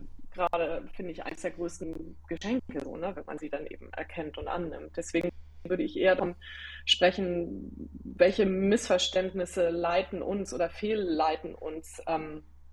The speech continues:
mit Pferden. Und, ähm, da habe ich eben eins schon angerissen, nämlich dass, ähm, wir uns immer wieder bewusst machen dürfen, dass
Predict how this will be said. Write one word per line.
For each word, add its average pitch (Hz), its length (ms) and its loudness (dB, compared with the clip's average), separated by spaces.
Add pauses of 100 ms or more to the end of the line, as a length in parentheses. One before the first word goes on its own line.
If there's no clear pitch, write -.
(400)
mit 160 220 -2
Pferden. 160 400 -2 (680)
Und, 185 460 2
ähm, 175 480 0 (580)
da 202 560 4 (1080)
habe 208 180 -4
ich - 100 -12 (100)
eben 185 200 -2
eins 226 240 -2
schon - 100 -6
angerissen, 277 600 -2
nämlich 196 320 -4
dass, - 480 0
ähm, 165 560 -2
wir 185 240 4
uns 196 140 0
immer 220 240 4
wieder 185 200 10
bewusst 175 520 -2
machen 175 300 -4
dürfen, 190 400 -2
dass 180 380 0